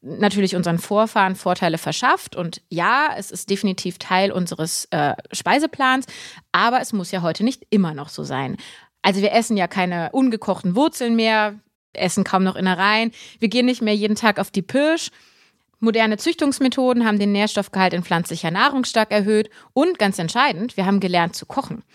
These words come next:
Also das heißt, all das hilft uns enorm dabei, die Nährstoffe aus der Nahrung leichter verdauen zu können. Also eigentlich Fleisch, ja, ist Teil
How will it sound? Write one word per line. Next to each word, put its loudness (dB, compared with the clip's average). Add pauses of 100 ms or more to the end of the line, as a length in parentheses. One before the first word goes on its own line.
(360)
Also 2
das -2
heißt, 2
all 2
das 0
hilft -2
uns 0
enorm 2
dabei, 2
die -4
Nährstoffe 2
aus 2
der 0
Nahrung 2
leichter -2
verdauen 0
zu -6
können. 2 (400)
Also 0 (480)
eigentlich 0
Fleisch, -2 (380)
ja, 2 (640)
ist 2
Teil 2